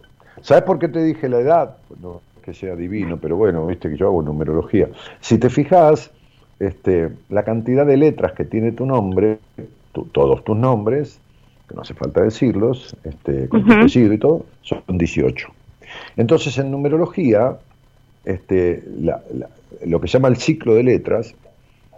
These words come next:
Speaker 1: la mitad del ciclo de letras también, por ejemplo, los nueve, los trece años y medio,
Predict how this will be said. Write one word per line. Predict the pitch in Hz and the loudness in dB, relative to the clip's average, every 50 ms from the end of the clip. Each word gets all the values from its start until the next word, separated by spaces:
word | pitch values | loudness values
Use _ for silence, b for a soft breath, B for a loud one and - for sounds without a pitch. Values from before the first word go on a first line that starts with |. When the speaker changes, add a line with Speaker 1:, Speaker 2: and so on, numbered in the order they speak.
| _ _ _ - | _ _ _ -4
Speaker 1:
la | - - - | -2 0 0
mitad | - 85 87 - - - 185 185 143 | 0 -2 -4 -2 2 2 2 4 4
del | 113 104 95 | 0 -2 -2
ciclo | - - 110 - 92 92 - _ - | -4 -12 -14 -12 -14 -18 -18 _ -16
de | 87 | -12
letras | 92 101 104 - 87 82 - | -10 -10 -10 -10 -12 -12 -10
también, | - 82 101 107 98 87 85 85 87 101 - - _ | -10 -8 -6 -4 -4 -4 -6 -8 -10 -12 -16 -18 _
por | - - - | -16 -14 -12
ejemplo, | 80 80 69 69 73 | -10 -6 -2 -2 0
los | 76 82 78 | 0 -2 -2
nueve, | 101 120 127 120 107 98 90 87 92 107 110 - _ b b b b b | -2 0 0 2 2 2 2 0 0 -2 -4 -10 _ b b b b b
los | b - 90 - - - - | b -2 -2 -2 -2 -2 0
trece | - 127 135 127 127 - - 104 104 | 2 2 4 2 0 -2 -2 0 2
años | 110 120 117 107 104 101 95 - - | 2 0 0 -4 -6 -8 -10 -10 -12
y | 95 | -10
medio, | 98 143 160 143 127 120 107 107 110 110 110 | -8 -6 -6 -4 -2 -2 0 0 0 0 -2